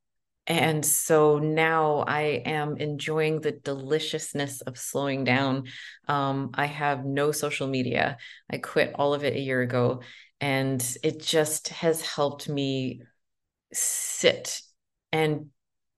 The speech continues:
you know, sit on the patio, feel the wind, watch the hummingbirds, you know, just taking these delicious moments to just really slow down and to notice all of the magic that is around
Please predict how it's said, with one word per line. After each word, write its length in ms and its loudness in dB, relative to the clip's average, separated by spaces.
you 120 4
know, 320 4
sit 260 4
on 180 8
the 80 6
patio, 640 6
feel 240 6
the 140 6
wind, 480 -2
watch 300 2
the 80 4
hummingbirds, 800 -2
you 100 6
know, 60 8
just 220 0
taking 380 4
these 180 4
delicious 480 2
moments 440 0
to 120 -4
just 320 -8
really 340 4
slow 320 4
down 460 2
and 260 4
to 180 0
notice 720 6
all 260 8
of 140 2
the 80 4
magic 420 2
that 180 6
is 120 2
around 600 2